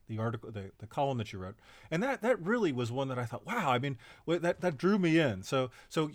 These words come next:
can you recap sort of what some of the insights that, that you kind of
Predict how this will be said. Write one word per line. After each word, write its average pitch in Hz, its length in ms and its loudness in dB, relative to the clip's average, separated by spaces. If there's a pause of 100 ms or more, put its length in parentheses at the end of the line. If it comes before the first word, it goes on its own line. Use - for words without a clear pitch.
can 156 140 -2
you 190 120 0
recap 214 580 4
sort 180 180 0
of 135 120 0
what 175 160 2
some 196 200 2
of 175 40 2
the 143 140 4
insights 170 540 4
that, 127 280 -2
that 127 200 2 (140)
you 139 140 -2
kind 151 220 -2
of 110 140 -2